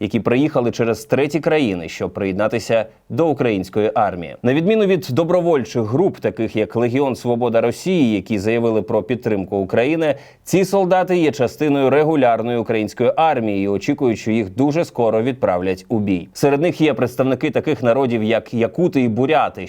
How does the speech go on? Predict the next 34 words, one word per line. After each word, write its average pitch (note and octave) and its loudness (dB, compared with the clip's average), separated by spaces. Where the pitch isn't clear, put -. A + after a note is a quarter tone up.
що G2 -4
проживають A2 0
у G2+ -2
величезному C3 0
східно-сибірському B2 0
регіоні G#2+ 0
Росії, C3+ 0
які E3 0
заявили, G3 2
що E3+ 0
хочуть F3 -2
незалежності C#3+ 2
від C3 -2
Росії, G2+ 0
розглядають A2 0
перемогу A2+ 0
України G#2 -2
у G2+ -2
війні A2+ 0
як C3+ 0
крок C3+ 0
до C#3 0
цієї G#2+ 0
мети. F#2+ -4
Бійці D3 2
батальйону F3+ 2
«Сибір» D#3+ 2
пройшли D3+ 0
ретельну D3+ 0
перевірку C#3 0
на C3 2
прихильність B2 0
до B2 2
України, B2 -2